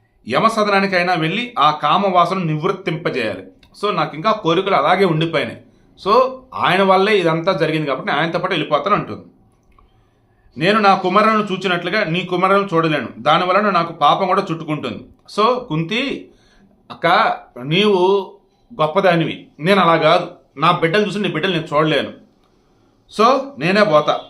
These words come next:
అందువలన నీ కుమారులను చూచినట్లే నా పిల్లలను కూడా చూడాలి. ఆ పాండురాజు మృత్యువాత పడినది నన్ను కోరియే కదా, నా వల్ల కదా చనిపోయాడు"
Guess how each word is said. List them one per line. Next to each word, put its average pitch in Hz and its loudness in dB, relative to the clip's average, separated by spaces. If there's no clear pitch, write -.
అందువలన 202 4
నీ 202 -2
కుమారులను 196 0
చూచినట్లే 180 -4
నా 170 2
పిల్లలను 165 -2
కూడా 180 0
చూడాలి. 147 2
ఆ 151 4
పాండురాజు 196 2
మృత్యువాత 185 0
పడినది 175 -2
నన్ను 156 -2
కోరియే 180 0
కదా, 175 0
నా 110 0
వల్ల 208 2
కదా 170 0
చనిపోయాడు" 170 -2